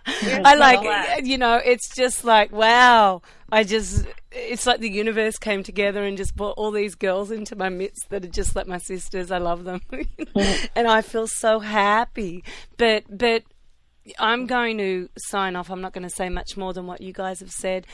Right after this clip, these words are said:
Speaker 2: but just, you know, all I, all I can say is, you know, if you're feeling like a victim, reach for a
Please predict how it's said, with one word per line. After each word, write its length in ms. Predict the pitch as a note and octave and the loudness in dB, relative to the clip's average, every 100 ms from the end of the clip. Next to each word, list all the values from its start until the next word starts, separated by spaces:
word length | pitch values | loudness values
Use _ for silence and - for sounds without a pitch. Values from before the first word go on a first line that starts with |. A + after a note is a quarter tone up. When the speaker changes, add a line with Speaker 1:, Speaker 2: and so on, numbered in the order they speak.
| - - | -20 -12
Speaker 2:
but 180 | G3 - | -10 -8
just, 380 | G3+ F#3+ - G3+ | -6 -6 -8 -8
you 100 | G3 | -8
know, 320 | F#3 F#3+ G3+ - - _ _ _ _ _ - | -6 -8 -10 -18 -20 _ _ _ _ _ -4
all 220 | A#3 C4 | 0 4
I, 180 | A#3 A#3+ | 4 4
all 180 | A#3+ C#4+ | 2 4
I 140 | A#3+ A#3+ | 4 2
can 180 | A#3 A3 | -2 -4
say 320 | A3 G3 F#3+ | -2 0 0
is, 160 | F#3 | -2
you 100 | G3 G3 | -4 -6
know, 120 | F#3+ | -4
if 200 | G3 - | -6 -6
you're 80 | G3 | -10
feeling 640 | - G#3+ A3 A3+ G#3+ G#3+ | -4 -4 -2 -4 -6 -6
like 200 | G3 G3+ | -6 -8
a 40 | F3+ | -8
victim, 440 | F3+ - G#3+ G3+ | -14 -10 -8 -8
reach 380 | - F#3+ G3+ - | -8 -6 -6 -8
for 260 | - G3 F#3 | -6 -6 -6
a 60 | - | -8